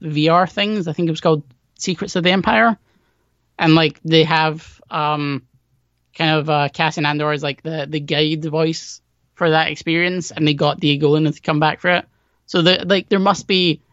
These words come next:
at this point, people working on Star Wars, especially actors, who are just like,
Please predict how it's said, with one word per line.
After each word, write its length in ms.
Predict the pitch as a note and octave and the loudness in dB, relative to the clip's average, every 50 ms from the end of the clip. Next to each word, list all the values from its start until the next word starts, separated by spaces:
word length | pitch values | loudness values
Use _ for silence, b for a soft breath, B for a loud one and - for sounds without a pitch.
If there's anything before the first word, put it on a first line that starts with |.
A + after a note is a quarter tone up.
| _ _ - | _ _ 0
at 140 | F3 D#3 D#3 | 0 0 2
this 200 | E3 F3+ E3+ - | 2 2 0 2
point, 500 | - - E3+ D#3+ D#3 D3+ C#3+ C3+ - _ _ _ _ _ _ | 4 4 4 4 4 2 0 -2 -6 _ _ _ _ _ _
people 340 | - E3+ C#3+ D#3 D#3+ D3+ D3 | -4 2 2 4 2 4 4
working 320 | D3+ D#3 D#3 - - D#3+ D3 | 2 2 2 0 -2 -2 -2
on 140 | D3 C#3 | -2 -2
Star 160 | C#3 - D3+ D3 | 0 0 0 0
Wars, 160 | C#3+ C#3+ E3 | 0 0 -4
especially 340 | D3 - D#3+ D3+ D3+ D#3 D3 | -4 -2 -2 -2 0 0 0
actors, 380 | D3 D3+ - - D3+ C#3 - | 0 0 0 -2 -2 -2 0
who 100 | E3 D#3 | 0 0
are 60 | D3 C#3+ | 0 2
just 260 | D#3 D#3 C#3+ - - | 2 0 0 0 0
like, 240 | E3 D#3 D3+ D3 | 0 0 0 -2